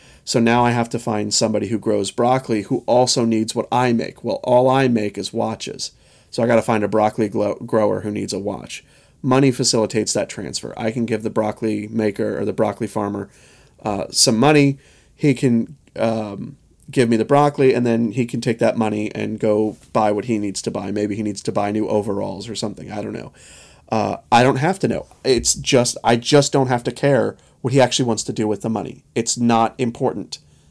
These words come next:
That's the point. The point of money is to make it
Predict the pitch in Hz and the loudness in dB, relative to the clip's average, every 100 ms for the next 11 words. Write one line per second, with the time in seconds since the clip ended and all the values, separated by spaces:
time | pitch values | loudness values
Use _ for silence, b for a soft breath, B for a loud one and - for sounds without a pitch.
0 | b b b - 120 117 - - - 101 | b b b -4 0 2 0 -2 -2 -4
1 | - 113 - 139 139 - 120 117 113 110 | -4 -4 2 2 0 -2 -2 0 0 -2
2 | 107 b b b - 123 - 120 113 113 | -6 b b b -6 -4 0 2 2 0
3 | 120 | -4